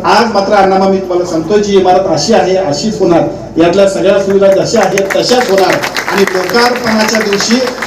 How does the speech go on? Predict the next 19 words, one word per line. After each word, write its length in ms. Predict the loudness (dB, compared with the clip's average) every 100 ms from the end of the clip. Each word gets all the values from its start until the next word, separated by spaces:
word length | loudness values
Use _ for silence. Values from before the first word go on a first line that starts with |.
| -8 -2
आज 320 | 0 2 2
जो 220 | 0 2
आपण 280 | 0 0 -2
सगळेजण 440 | -4 -6 -6 -2 -2
उत्स्फूर्त 380 | -2 0 0
दा-, 600 | 2 2 2 0 -2 -2 0
दा-, 160 | 0
दाखवताय 580 | 0 2 2 2 0 -2 -6 -4
त्याच्यापेक्षा 520 | -2 0 0 0 -4
सुद्धा 240 | -6 -2 0
अनेक 420 | 0 2 2 2
प्रचंड 440 | -2 -2 -4 0
अशा 220 | 0 2 0
पद्धतीनं 360 | 0 0 0 -2 -4 -2
आपण 220 | 0 0
सगळेजण 460 | 0 0 2 0
भरभरून 500 | 0 0 2 4 4
आम्हा 200 | 2 -2
सगळ्यांना 480 | -2 -4 -4 -2 -2